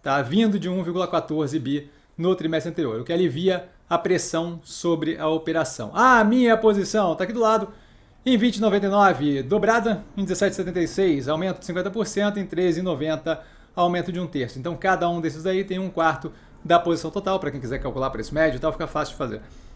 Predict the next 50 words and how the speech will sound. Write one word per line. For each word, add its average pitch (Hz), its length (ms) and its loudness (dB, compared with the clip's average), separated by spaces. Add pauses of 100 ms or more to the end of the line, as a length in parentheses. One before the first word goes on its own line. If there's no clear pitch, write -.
(120)
Operação 226 500 6
de 170 80 2
varejo 175 460 4 (120)
muito 226 280 4
alinhada, 220 480 -2
financeira 214 420 0
com 165 140 -6
forte 202 420 0
espaço 160 240 -4
pra 170 100 -6
evolução, 208 640 -4
não 214 140 -2
é 202 60 0
mais 180 120 0
um 165 40 -4
problema, 175 320 -2
tem 147 100 -6
entregue 151 240 -2
resultado 147 300 -2
consistentemente 156 480 -8
positivo, 160 320 -4
agora 170 180 0
é - 20 -8
só 180 120 -6
ampliar 170 520 -4 (400)
pra 175 120 2
atingir 165 320 0
ali, 160 120 2
por 165 160 -2
exemplo, 151 320 -2
níveis 156 300 0
acima 170 400 -2
de 127 80 -8
cem 151 220 -8
milhões 147 260 -6
de 131 80 -6
reais, 143 340 -4 (280)
que 170 80 -2
é 165 40 4
o 165 40 0
que 170 80 0
a - 20 0
gente - 140 -6
tinha 160 100 -6
no 151 80 -6
pré-pandemia. 214 520 -2 (300)
O 247 120 -2
ponto 220 360 4
gritante 208 600 2
aqui 175 340 -10